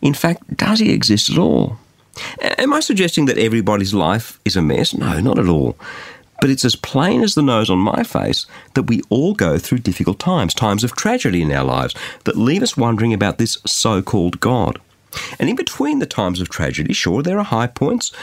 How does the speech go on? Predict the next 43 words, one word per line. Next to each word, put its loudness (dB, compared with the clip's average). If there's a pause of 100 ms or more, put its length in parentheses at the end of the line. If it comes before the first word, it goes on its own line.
(180)
There 2
are 0
times 2
when 2
things 2
seem 2
to 2
be 0
chugging 0
along 2
just -2
fine. 0 (640)
And 2
then 4
there's 2
that, 0 (160)
that -4
dull 2
monotony 2
of -2
the 0
daily 0
repetition 0 (280)
of 0
the 0
same 0
old 2
routine. 0 (680)
So -2
it -2
doesn't 0
seem 0
to 0
matter 2
so 2
much 0 (140)
what 0
particular 2
cycle 2
of -2
life 2
we're 2
in, -2